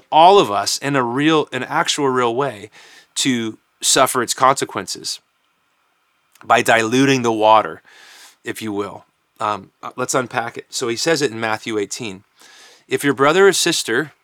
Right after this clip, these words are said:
which is the main way the dis-, Bible, by the way, the Bible describes the church as a family, um, brothers and sisters is by far the number one way that he describes it.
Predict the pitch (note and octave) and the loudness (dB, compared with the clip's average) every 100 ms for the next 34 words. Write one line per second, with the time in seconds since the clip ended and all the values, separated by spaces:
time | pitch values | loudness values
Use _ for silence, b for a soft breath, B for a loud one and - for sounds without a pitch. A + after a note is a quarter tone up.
0 | - B2 C3 A2+ G#2 A#2 A#2+ C3 C3+ B2+ | -14 -10 -6 -8 -8 -6 -2 -2 0 0
1 | B2 A#2 A2 - G#2 A#2 A2+ A2+ A2+ A2 | 0 -2 -4 -6 0 0 0 -2 -2 0
2 | G#2+ G#2 G#2 G2+ G#2+ G#2 G2+ - G#2+ G2+ | -2 -2 -4 -2 -2 -2 -6 -4 -4 -4
3 | G2 A2 G2+ A#2+ G2 - G2+ G#2 F#2+ C3 | -6 -10 -8 -4 -4 -6 -8 -6 -2 0
4 | A2 G2+ G2+ A2 b b b b b b | 0 -2 -10 -12 b b b b b b
5 | A#2+ G#2+ F#2+ - _ _ _ _ _ _ | -2 -2 -4 -12 _ _ _ _ _ _
6 | _ _ _ _ A2+ B2+ B2+ A#2 A2 B2+ | _ _ _ _ 0 2 2 0 -2 -2
7 | - G#2+ F#2 G2 - - _ _ _ _ | -2 -4 -6 -4 -6 -8 _ _ _ _
8 | _ G#2 B2+ A#2+ A#2 - B2+ A2+ G#2+ F#2+ | _ -2 2 4 2 0 6 6 6 2
9 | - A2+ G#2+ A2+ G#2+ G#2+ A2 G#2 G#2+ G2+ | -8 -8 -4 -4 -2 -2 -2 -2 -4 -4
10 | - G2+ G#2 - B2+ G#2+ G#2 - G2+ G#2 | -8 -18 -16 -8 -8 -4 -4 -2 -2 -2
11 | G2 | -6